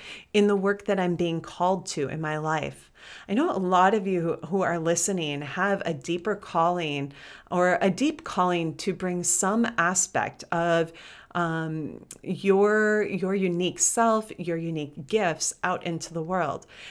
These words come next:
And sometimes that means devoting yourself to that as your career path.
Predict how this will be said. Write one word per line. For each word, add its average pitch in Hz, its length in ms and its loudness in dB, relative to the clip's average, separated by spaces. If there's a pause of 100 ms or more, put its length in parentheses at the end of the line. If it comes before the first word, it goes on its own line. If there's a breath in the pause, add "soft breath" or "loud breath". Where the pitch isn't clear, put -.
And 196 180 0
sometimes 214 540 2
that 170 420 2
means 160 520 0
devoting 170 800 -2
yourself 151 500 -2 (140)
to 190 240 -2
that 147 280 0
as 151 200 -4
your 147 80 -4
career 208 300 -2
path. - 340 -8